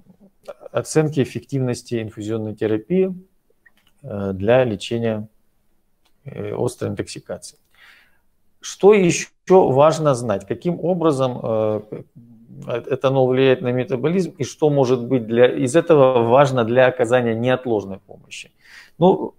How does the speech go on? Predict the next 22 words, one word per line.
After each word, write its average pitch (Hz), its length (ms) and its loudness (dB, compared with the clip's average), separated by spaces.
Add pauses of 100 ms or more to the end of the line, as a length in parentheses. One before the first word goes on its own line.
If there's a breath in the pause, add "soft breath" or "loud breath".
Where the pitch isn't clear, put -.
(160)
первое, 123 440 6
я 117 180 4
уже 107 200 2
об 104 120 -4
этом 107 240 -8
говорил, 156 500 0
это 131 320 0
образование 123 960 0
токсического 123 920 -4
вещества 113 540 -2
ацетальдегида. 113 880 -8 (920 soft breath)
Э, 107 340 2
именно 135 440 2
с 127 100 -2
ацетальдегидом 135 800 -2
связаны 117 500 0
такие 107 320 -6
тяжёлые 110 640 0
нарушения 104 720 -4
гемодинамики, 110 800 -2
которые 120 360 -4
наблюдаются 113 580 0